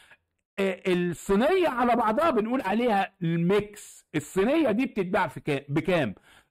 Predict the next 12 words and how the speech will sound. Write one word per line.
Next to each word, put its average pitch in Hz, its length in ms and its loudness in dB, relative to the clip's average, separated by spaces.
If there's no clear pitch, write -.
فالميكس 208 680 0
على 196 280 2
بعضه 262 340 0
بيبقى 196 300 0
ليه 226 100 -2
سعر. 160 460 -2
انا 254 260 -2
عايز 311 200 -2
اجيب 277 320 -2
بقى 294 200 0
سعر 240 320 -2
الصينيه. 175 580 0